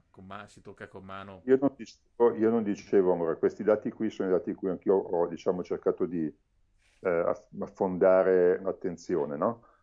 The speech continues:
Speaker 2: Perché i latinos non hanno votato per Trump, in-,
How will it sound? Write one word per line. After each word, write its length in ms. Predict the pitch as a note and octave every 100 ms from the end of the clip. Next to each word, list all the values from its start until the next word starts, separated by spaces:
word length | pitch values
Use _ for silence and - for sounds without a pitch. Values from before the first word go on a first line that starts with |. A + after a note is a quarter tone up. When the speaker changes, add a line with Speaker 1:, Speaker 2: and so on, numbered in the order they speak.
| _
Speaker 2:
Perché 280 | - G#2 -
i 80 | A#2+
latinos 480 | A2 - E3+ D#3+ G2
non 240 | F#2+ G2
hanno 220 | G#2 A#2+ F2+
votato 320 | E2 E2+ E2+
per 160 | E2+
Trump, 400 | E2+ E2+ E2 - -
in-, 200 | A2+ A2